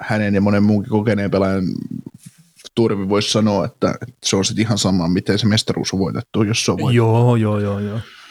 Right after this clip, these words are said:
Speaker 2: Ja t-, siis totta kai niin kuin omalla tavallaan Thorntonin puolesta toivoa sitä sinne, mutta siinä on vielä pitkä matka.
Speaker 1: Joo, mutta tota, tosiaan niin, jos viettii vielä tätä tosiaan Chicago-ase-, asetelmaa, niin joo, se Kubalikin ja Hagelin kamppaaminen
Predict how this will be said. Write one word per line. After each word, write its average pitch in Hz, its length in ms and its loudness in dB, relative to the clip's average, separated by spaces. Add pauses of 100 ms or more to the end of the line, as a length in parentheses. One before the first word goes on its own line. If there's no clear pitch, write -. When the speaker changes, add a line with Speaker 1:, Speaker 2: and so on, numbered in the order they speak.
(280)
Speaker 2:
Ja 117 100 -4
t-, - 160 -14
siis 120 240 0 (400)
totta 120 240 0
kai 127 140 0
niin 123 100 0
kuin 127 80 2
omalla 123 220 4
tavallaan 113 380 2
Thorntonin 117 540 0
puolesta 113 220 -2
toivoa 95 420 0
sitä - 160 -8
sinne, 95 240 -6
mutta 95 300 -6 (240)
siinä 120 220 2
on 107 60 4
vielä 110 140 2
pitkä 113 280 -2
matka. 107 320 -2 (680)
Speaker 1:
Joo, 131 280 2
mutta 117 280 0
tota, 127 360 -2 (100)
tosiaan 135 480 0
niin, 113 300 0 (840)
jos 117 260 0
viettii 120 400 0
vielä 110 260 0
tätä 101 320 -4 (140)
tosiaan 110 300 0
Chicago-ase-, 107 800 0
asetelmaa, 95 720 -2
niin 92 220 -4
joo, 110 240 2
se 117 180 -2
Kubalikin 117 600 0
ja 110 100 4
Hagelin 110 420 0
kamppaaminen 90 640 -2